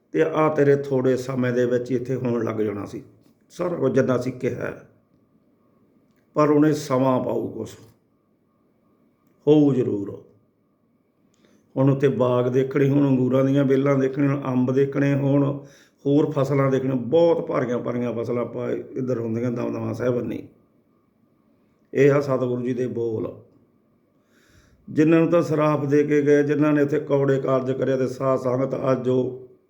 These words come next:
ਬੁਰੇ ਹਾਲ, ਉਹਦੇ ਨਾਂ ਨਿਸ਼ਾਨ ਵੀ ਹੈ ਨਹੀਂ। ਜਦੋਂ ਕਿਹਾ ਸੀ ਨਾ, "ਸਿੱਖੀ ਦਾਨ ਸਿੰਘਾ, ਤੂੰ ਸਿੱਖੀ ਕਮਾ ਲਈ ਹੈ,"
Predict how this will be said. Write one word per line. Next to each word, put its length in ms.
ਬੁਰੇ 360
ਹਾਲ, 180
ਉਹਦੇ 220
ਨਾਂ 280
ਨਿਸ਼ਾਨ 360
ਵੀ 180
ਹੈ 100
ਨਹੀਂ। 260
ਜਦੋਂ 240
ਕਿਹਾ 160
ਸੀ 100
ਨਾ, 120
"ਸਿੱਖੀ 500
ਦਾਨ 360
ਸਿੰਘਾ, 240
ਤੂੰ 140
ਸਿੱਖੀ 340
ਕਮਾ 320
ਲਈ 240
ਹੈ," 400